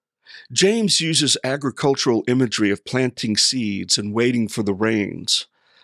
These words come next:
And this is so foreign to most of us.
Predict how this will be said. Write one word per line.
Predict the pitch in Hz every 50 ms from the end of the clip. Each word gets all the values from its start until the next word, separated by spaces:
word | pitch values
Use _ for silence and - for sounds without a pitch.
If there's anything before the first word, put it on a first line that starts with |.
| _ _ _ _ _ _ _ -
And | 117 143
this | 196 214 -
is | 254 214
so | - - - 208 190
foreign | - - - 156 151 165 170 127 101 98 92
to | - -
most | 107 104 95 95 - - -
of | - -
us. | - - - - - -